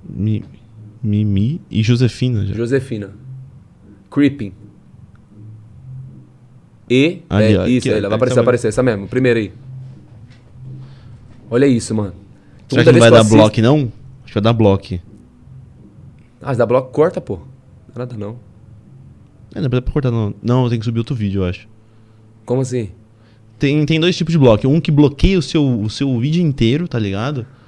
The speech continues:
Speaker 2: Deixa só o, deixa só o áudio japonês, não deixa passar o vídeo, não.
Speaker 1: Não, acho que o áudio que ferra.
Speaker 2: É?
Speaker 1: É.
Speaker 2: Cara, eu queria ver o bagulho, velho.
Speaker 1: Sabe um que eu pago um pau? Aquele cara que canta, é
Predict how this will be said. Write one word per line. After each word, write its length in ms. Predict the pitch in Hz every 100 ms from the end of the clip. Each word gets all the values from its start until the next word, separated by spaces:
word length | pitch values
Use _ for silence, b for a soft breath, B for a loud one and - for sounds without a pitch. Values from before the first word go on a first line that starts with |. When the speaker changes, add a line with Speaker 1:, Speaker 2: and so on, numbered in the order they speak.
| b
Speaker 2:
Deixa 200 | - 165
só 200 | 190 202
o, 120 | 202 160
deixa 180 | 175
só 180 | 190 208
o 60 | 190
áudio 180 | 190 165
japonês, 400 | 175 165 135 120
não 60 |
deixa 160 | 143 147
passar 220 | 165 170
o 20 |
vídeo, 180 | 151 143
não. 260 | 147 131 - b b b
Speaker 1:
Não, 220 | 170 175 143
acho 160 | 131
que 60 | 151
o 80 | 131
áudio 280 | 180 175
que 60 | 151
ferra. 340 | 123 104 101 - _ -
Speaker 2:
É? 280 | 110 120 147 -
Speaker 1:
É. 280 | 98 95 95 - _ _ _ -
Speaker 2:
Cara, 240 | - 101
eu 40 | 101
queria 180 | 104 110
ver 100 | 117
o 20 |
bagulho, 280 | 113 98 104
velho. 140 | 110
Speaker 1:
Sabe 160 | 208 196
um 100 | 180
que 80 | 156
eu 80 |
pago 200 | 135 147
um 80 | 139
pau? 180 | 143 156
Aquele 200 | 135 131
cara 200 | 135 131
que 60 | 127
canta, 220 | 127 131
é 760 | 123 117 107 101 98 92 90